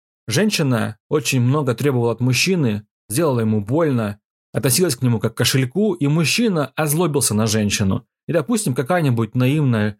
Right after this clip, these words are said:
девушка, женщина встретилась с этим мужчиной, а он отзеркалил ей то, что сделала девушка, которая была до нее. И та получила очень серьезную травму и, естественно, после болезненных расставаний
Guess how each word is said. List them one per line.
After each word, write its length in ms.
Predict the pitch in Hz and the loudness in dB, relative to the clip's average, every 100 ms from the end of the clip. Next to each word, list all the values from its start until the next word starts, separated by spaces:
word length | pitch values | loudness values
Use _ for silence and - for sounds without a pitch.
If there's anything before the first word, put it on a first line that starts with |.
| _ - | _ -6
девушка, 440 | 110 151 123 107 | -2 0 -2 -2
женщина 580 | 92 135 131 117 104 98 _ _ _ _ _ _ | 0 0 2 0 0 -4 _ _ _ _ _ _
встретилась 400 | - 170 170 117 | -4 -2 0 0
с 20 | 101 | -2
этим 200 | 110 101 | 0 0
мужчиной, 600 | 104 - 101 95 92 - _ | 2 0 0 0 -2 -4 _
а 120 | - 156 | -2 -2
он 140 | 180 | 0
отзеркалил 800 | 135 135 127 127 147 123 110 107 _ _ - | -2 0 0 0 0 0 0 -4 _ _ -4
ей 340 | 127 117 113 | 0 2 0
то, 360 | 107 - 233 - _ _ _ _ _ _ | -2 -4 -4 -4 _ _ _ _ _ _
что 240 | - - 156 | -6 -2 -2
сделала 420 | 147 156 143 143 | 0 0 0 0
девушка, 420 | 127 139 151 123 | 0 0 0 -2
которая 360 | 120 110 120 117 | -2 -2 0 0
была 220 | 110 110 | 0 -2
до 180 | 107 113 | 0 0
нее. 500 | 113 113 110 98 110 _ _ _ _ _ _ _ _ _ - | 2 0 0 -4 -8 _ _ _ _ _ _ _ _ _ -2
И 100 | 127 | -2
та 300 | - 185 175 | 0 -2 -2
получила 720 | 131 127 127 - 156 131 110 | -2 0 0 0 0 0 -2
очень 300 | 151 - 139 | -4 -2 0
серьезную 580 | 123 127 139 139 123 117 | 0 0 0 0 0 0
травму 400 | 123 160 175 117 | 0 0 0 0
и, 80 | 110 | 0
естественно, 600 | 110 - 151 - 120 107 | 0 0 0 0 0 -2
после 320 | 127 120 117 | -2 -2 -2
болезненных 600 | 104 110 123 113 107 101 | -2 0 0 0 0 0
расставаний 720 | 110 - 110 117 143 127 104 | -2 -2 -2 0 0 0 -4